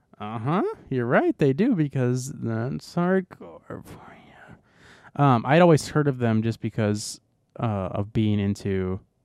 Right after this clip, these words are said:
oh, and Tidal. Ooh, you gotta listen to Tidal Fight too. That's a band. Um, yeah, I'd always heard of them just with being into hardcore and stuff like that. And,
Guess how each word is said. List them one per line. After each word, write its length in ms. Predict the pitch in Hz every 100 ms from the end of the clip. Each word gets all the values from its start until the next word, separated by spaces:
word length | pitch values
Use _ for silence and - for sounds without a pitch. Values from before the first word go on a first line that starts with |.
| _ 123
oh, 120 | 107
and 140 | 110
Tidal. 340 | - 98 110 101
Ooh, 140 | 107 95
you 80 | 104
gotta 140 | 107
listen 220 | 92 -
to 60 | -
Tidal 360 | - - - -
Fight 180 | - -
too. 180 | - - - _ _ _ _ _ -
That's 200 | 104 101
a 40 |
band. 300 | 92 - - _ _ -
Um, 520 | 143 143 127 101 101 - _ _ _ _ _ _ _ _ _
yeah, 200 | 160 147
I'd 60 | 139
always 200 | 175 -
heard 140 | 147
of 80 | 135
them 160 | 120 110
just 240 | 110 -
with 200 | 120 107
being 180 | 113 107
into 200 | 104 98
hardcore 400 | 101 95 - 101
and 80 | 98
stuff 220 | 101 -
like 180 | 95 90
that. 320 | 98 95 -
And, 180 | 98